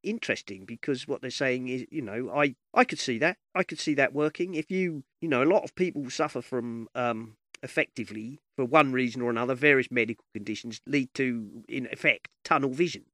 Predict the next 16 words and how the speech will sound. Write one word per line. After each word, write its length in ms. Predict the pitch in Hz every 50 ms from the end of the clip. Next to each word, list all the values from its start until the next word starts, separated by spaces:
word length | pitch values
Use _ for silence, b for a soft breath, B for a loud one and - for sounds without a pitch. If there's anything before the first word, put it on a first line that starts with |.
| _ _
And, 320 | 120 120 120 113 113 110 - -
um, 320 | 127 120 117 113 117 113 113 _ _ _ - -
if 160 | 131 - -
you 160 | 165 170 156
could, 340 | - - 156 143 123 - - _ _ _ -
you 60 | 139
know, 100 | 113 110
squash 840 | - - - - - 160 202 202 135 - - - - - - - - _ _ _
the 80 | - 135
visual 380 | 131 151 156 143 151 147 131 123
field 480 | - - 175 165 151 113 104 104 98
into 340 | - - 156 151 147 - -
the 220 | 123 127 127 127 -
area 440 | 151 151 156 160 151 131 117 117 107 92 104
of 180 | 120 107 - _
their, 400 | 120 117 117 117 110 110 110